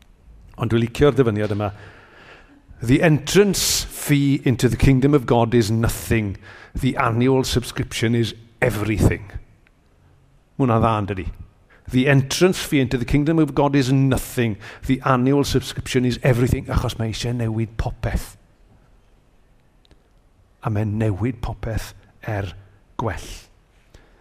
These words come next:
O'n i'n sôn bythefnos yn ôl pan o'n i'n sôn am rhoi, os ydy Iesu yn arglwydd, yna mae'n arglwydd ar bob rhan o'n bywyd ni.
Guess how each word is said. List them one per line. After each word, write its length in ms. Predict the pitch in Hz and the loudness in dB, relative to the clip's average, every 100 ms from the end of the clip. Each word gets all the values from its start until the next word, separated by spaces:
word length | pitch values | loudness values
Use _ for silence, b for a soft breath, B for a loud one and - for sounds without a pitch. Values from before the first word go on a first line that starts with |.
| b b b b | b b b b
O'n 140 | 123 120 | -4 -2
i'n 80 | 117 | 0
sôn 300 | - 151 151 | 2 4 4
bythefnos 540 | 139 147 120 139 - | 4 4 4 0 0
yn 20 | |
ôl 160 | 135 120 | 0 0
pan 140 | 127 123 | 0 0
o'n 60 | |
i'n 80 | 127 | -2
sôn 220 | 131 131 131 | 0 -2 0
am 80 | |
rhoi, 240 | 127 127 127 123 B B | 2 4 2 0 B B
os 160 | 143 - | 2 4
ydy 160 | 139 160 156 | 2 4 4
Iesu 380 | - - 262 262 | 2 2 4 4
yn 80 | 185 | 4
arglwydd, 540 | 131 98 120 156 143 | 2 0 4 4 4
yna 160 | 127 165 | 0 0
mae'n 160 | 196 | 2
arglwydd 460 | 208 123 101 110 147 | 2 2 0 0 2
ar 80 | 190 | 2
bob 240 | 170 185 | 2 2
rhan 240 | 185 202 226 | 2 2 4
o'n 140 | 269 | 4
bywyd 320 | 254 180 117 | 6 4 4
ni. 80 | 95 | 0